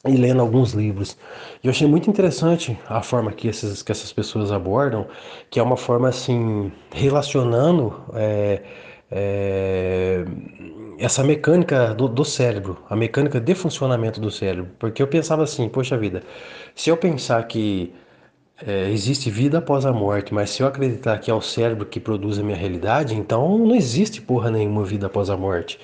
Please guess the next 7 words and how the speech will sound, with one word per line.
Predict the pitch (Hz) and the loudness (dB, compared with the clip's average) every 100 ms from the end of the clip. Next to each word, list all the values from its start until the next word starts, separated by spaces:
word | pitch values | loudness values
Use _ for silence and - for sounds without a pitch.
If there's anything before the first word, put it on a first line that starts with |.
| - - - _ | -20 -20 -20 _
Porque | 107 107 104 104 104 95 - - - | 0 0 -2 0 2 0 -4 -14 -10
se | - | -2
o | 113 | -2
cérebro | - 110 104 | 2 0 0
produz | 104 131 113 113 113 | 0 0 2 2 2
a | |
realidade, | 101 120 123 110 131 165 113 90 | 2 0 0 2 2 0 -2 -4